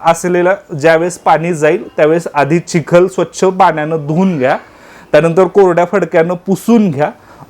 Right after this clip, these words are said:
ओव्हन, हेअर ड्रायर, हॉट एअर गन किंवा मोठे बल्ब ह्यानं ते पूर्ण वाळवून घ्या. वाळवून झाल्यानंतर ते पूर्ण खोला, पेट्रोलनं सर्व्हिसिंग करून घ्या. पेट्रोलनं सर्व्हिसिंग करून झाल्यावर जर काय त्यात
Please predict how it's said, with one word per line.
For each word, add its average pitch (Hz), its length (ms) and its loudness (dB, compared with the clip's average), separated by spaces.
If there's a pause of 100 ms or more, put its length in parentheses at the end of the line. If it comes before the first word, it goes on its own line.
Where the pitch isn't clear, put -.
ओव्हन, 180 460 4 (160)
हेअर 175 200 4
ड्रायर, 175 480 0 (140)
हॉट 180 240 0
एअर 185 200 2
गन 196 220 -2 (120)
किंवा 208 260 0 (100)
मोठे 196 380 2
बल्ब 185 360 2
ह्यानं 156 460 -2
ते 170 120 0
पूर्ण 196 380 -2
वाळवून 202 600 2
घ्या. 156 160 -6 (500)
वाळवून 170 500 2
झाल्यानंतर 190 540 0
ते 190 140 2
पूर्ण 190 420 -2 (120)
खोला, 185 320 2
पेट्रोलनं 180 560 -2
सर्व्हिसिंग 202 540 2
करून 170 280 2
घ्या. 143 180 -4 (400)
पेट्रोलनं 180 440 2
सर्व्हिसिंग 202 540 0
करून 196 260 2
झाल्यावर 180 320 2
जर 170 240 0
काय 190 160 2
त्यात 190 160 0